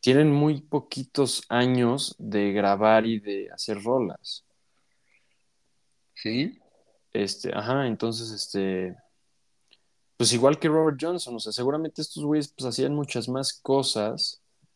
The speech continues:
Speaker 1: de las que no se va a saber nada, porque su álbum más viejo es del setenta y dos. O sea, todo lo que hicieron en los cincuentas, sesentas. Está,
Speaker 2: Sí.
Speaker 1: está duro, ¿no?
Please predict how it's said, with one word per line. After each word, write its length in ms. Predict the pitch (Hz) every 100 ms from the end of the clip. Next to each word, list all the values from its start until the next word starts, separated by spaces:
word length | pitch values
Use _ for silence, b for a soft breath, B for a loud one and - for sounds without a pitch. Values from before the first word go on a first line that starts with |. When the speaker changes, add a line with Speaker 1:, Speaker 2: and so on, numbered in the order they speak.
| _ _ _ _ _ _ _ _ _ _ -
Speaker 1:
de 160 | 110
las 280 | 107 107 107
que 100 | -
no 200 | 113 123
se 200 | 120 123
va 120 | 117
a 40 | 113
saber 320 | - 113 110
nada, 320 | 127 147 123
porque 260 | - 104 107
su 340 | - 107 107 117
álbum 600 | 127 131 135 131 123 113
más 280 | 120 123
viejo 460 | 117 120 123 - 120
es 100 | 117
del 200 | 113 104
setenta 460 | - - 101 95 101
y 60 |
dos. 440 | 101 117 101 - _ _ _ _ _ _
O 40 | -
sea, 120 | -
todo 160 | 143 143
lo 120 | 135
que 60 | -
hicieron 220 | 131 131
en 100 | 113
los 140 | 104
cincuentas, 720 | - 101 110 113 127 110 110 -
sesentas. 960 | 104 117 120 117 104 104 104 - - _ _ _ _ _ _ _ _ _ _ _ - - _ _ _ _
Está, 340 | _ 117 113 110
Speaker 2:
Sí. 60 |
Speaker 1:
está 180 | 98 107
duro, 320 | 104 127 123
¿no? 280 | 101 101 143